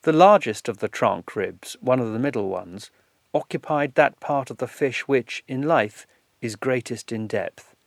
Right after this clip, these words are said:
Now, the greatest depth of the invested body of this particular whale must have been at least sixteen feet,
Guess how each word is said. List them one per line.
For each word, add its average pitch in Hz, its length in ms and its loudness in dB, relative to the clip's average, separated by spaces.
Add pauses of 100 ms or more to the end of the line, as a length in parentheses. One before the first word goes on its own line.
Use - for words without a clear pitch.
(920)
Now, 113 380 0 (460)
the 135 100 -6
greatest 180 540 2
depth - 300 2
of 117 80 -4
the 120 120 -2
invested 120 580 -2
body 110 280 0
of 101 140 -8
this 123 160 -6
particular 113 680 -8
whale 87 480 -10 (400)
must 127 240 -2
have 156 120 -10
been 139 180 0
at 135 180 -8
least 110 340 -10
sixteen - 680 -8
feet, - 460 -12